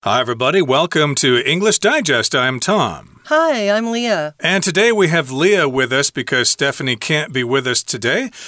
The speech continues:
Speaker 1: but, uh, she'll be back with us soon enough. Don't worry about that. So, uh, Leah, what exactly are we going to be talking about today?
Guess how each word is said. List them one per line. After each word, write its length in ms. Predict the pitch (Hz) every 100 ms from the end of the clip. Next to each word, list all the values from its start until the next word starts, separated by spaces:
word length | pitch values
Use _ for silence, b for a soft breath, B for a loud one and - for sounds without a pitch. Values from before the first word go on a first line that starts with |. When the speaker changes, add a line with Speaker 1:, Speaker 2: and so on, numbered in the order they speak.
| B B
Speaker 1:
but, 240 | 208 330 330
uh, 100 | 339
she'll 300 | - 269 262
be 180 | 226 202
back 320 | 147 135 135
with 160 | 123
us 140 | 120 117
soon 260 | - 113
enough. 300 | 127 110 123
Don't 240 | - 123 110
worry 160 | 110
about 260 | 101 98 90
that. 240 | 92 104 - B B B
So, 340 | - 196 170 180
uh, 200 | 156 151
Leah, 360 | 160 247 190
what 180 | 165 185
exactly 440 | 190 175 170 175 170
are 160 | 156
we 140 | 147 135
going 200 | 139 131
to 60 |
be 120 | 127
talking 440 | 120 123 110 123 107
about 300 | 104 104 101
today? 400 | 110 147 87